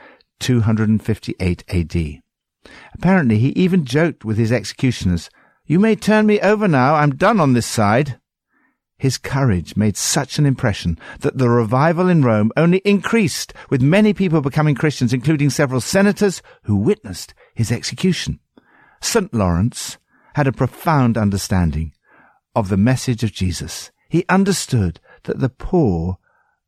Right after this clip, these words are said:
are the true treasures of the church. What should our attitude be to the poor? What about the rich? Is poverty a blessing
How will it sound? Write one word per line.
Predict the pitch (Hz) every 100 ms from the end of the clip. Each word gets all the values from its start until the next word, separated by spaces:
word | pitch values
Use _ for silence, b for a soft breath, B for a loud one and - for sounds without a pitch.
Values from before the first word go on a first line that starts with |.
| _ _
are | - 175 104 85 82 85 _ _ _
the | 117
true | 110 - - 165 156 156 -
treasures | - 123 104 80 82 - _ _ _ _ _
of | 107 85
the | 95
church. | - 87 - - - - _ _ _ _ _ _ _ _ _ _ _
What | - 208 247 -
should | - 180 156 -
our | 113 120 117 -
attitude | 95 - 80 - 80 76 -
be | 95 80
to | 73 -
the | 101
poor? | - 90 73 - _ _ _ _ _ b b
What | 320
about | 311 302
the | 262
rich? | 269 220 - - - _ _ _ _ b b
Is | 135 175
poverty | - 147 180 214 233
a | -
blessing | 76 196 139 - 262